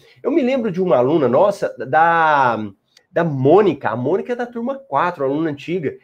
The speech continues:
E ela foi a mesma história na época. Era um cartãozinho ruim que ela tava conseguindo, não queria. Eu falei, "Mônica, pega esse cartão aí." Ela pegou.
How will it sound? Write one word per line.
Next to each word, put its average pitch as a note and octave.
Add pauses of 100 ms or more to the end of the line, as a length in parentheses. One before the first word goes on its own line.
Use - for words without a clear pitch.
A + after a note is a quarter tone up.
(200)
E F#3
ela A#3
foi A#3+
a A#3
mesma B3
história F#3+
na F#3+
época. A2+ (240)
Era A3+
um G#3+
cartãozinho F#3+
ruim D4
que -
ela F3
tava E3+
conseguindo, G#3 (220)
não G#3
queria. A3+
Eu D#3+
falei, C3 (100)
"Mônica, B2 (300)
pega C#3+
esse E3
cartão G3
aí." D3+ (120)
Ela A#3
pegou. D#3